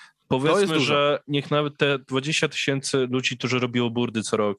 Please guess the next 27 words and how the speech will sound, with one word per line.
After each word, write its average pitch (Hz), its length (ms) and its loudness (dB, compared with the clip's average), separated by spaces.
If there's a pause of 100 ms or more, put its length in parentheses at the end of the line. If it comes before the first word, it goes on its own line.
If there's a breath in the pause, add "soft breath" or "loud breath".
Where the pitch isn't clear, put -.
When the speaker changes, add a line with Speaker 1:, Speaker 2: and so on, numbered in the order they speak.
Speaker 1:
niech 113 120 -2
się 117 120 -2
znajdzie. 107 340 0
Nie 127 80 2
wiem 104 100 0
tam, 104 200 -2
ile, 104 160 -4
ile 110 240 0
ich 101 140 -6
było 110 260 -2
zawsze 104 260 -2
dokładnie, 104 360 0
ale 113 140 2
przy-, 320 260 -2
Speaker 2:
Nie, 403 60 0
nie, 427 40 0
nie 403 60 0
Speaker 1:
przyjmijmy, 339 380 2
Speaker 2:
trzeba 427 160 4
Speaker 1:
że 403 40 2
to 403 60 2
Speaker 2:
nawet - 100 2
Speaker 1:
było 160 80 4
Speaker 2:
dwudziestu - 340 0
tysięcy. - 300 0
Speaker 1:
dwadzieścia 117 160 0
procent. - 220 -18